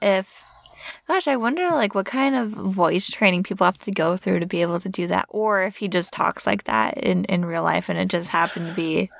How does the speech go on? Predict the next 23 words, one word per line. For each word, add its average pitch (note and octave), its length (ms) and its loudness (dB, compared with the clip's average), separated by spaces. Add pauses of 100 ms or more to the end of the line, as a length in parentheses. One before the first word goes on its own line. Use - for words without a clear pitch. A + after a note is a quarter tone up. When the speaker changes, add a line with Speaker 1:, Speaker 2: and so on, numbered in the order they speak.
Speaker 2:
that G3+ 140 -6
they F#3 140 0
both F#3+ 220 -4
Speaker 1:
No, D3 120 2
I D3 100 2
didn't E3 140 0
Speaker 2:
the C#3 80 0
Speaker 1:
talk B2+ 100 4
Speaker 2:
same. A2 60 -4
Speaker 1:
like A2+ 160 0
that G2+ 120 -2
in F2+ 80 -4
real F#2+ 220 0
life, F#2 320 2
but - 240 0
he G#2 100 0
was, G2+ 300 2 (100)
he G2+ 120 -2
was F#2 120 0
able F2 200 4
to D#2 80 0
nail F2 320 0
it, - 140 -2